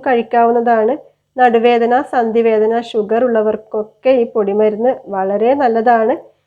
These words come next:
ഇത് നമുക്ക് എപ്പോൾ വേണമെങ്കിലും ഉണ്ടാക്കി കഴിക്കാവുന്നതാണ്. ഇതുപോലുള്ള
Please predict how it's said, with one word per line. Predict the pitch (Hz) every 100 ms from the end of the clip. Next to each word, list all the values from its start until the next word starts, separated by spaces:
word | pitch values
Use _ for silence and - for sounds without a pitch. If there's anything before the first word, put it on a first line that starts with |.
| _ -
ഇത് | 320
നമുക്ക് | 311 262 262 247
എപ്പോൾ | - - 349
വേണമെങ്കിലും | 320 269 262 262 262 277 226
ഉണ്ടാക്കി | 226 226 240 240
കഴിക്കാവുന്നതാണ്. | 240 233 240 233 240 247 233 240 339 _ _ _ _ _ _ -
ഇതുപോലുള്ള | 208 247 247 220 220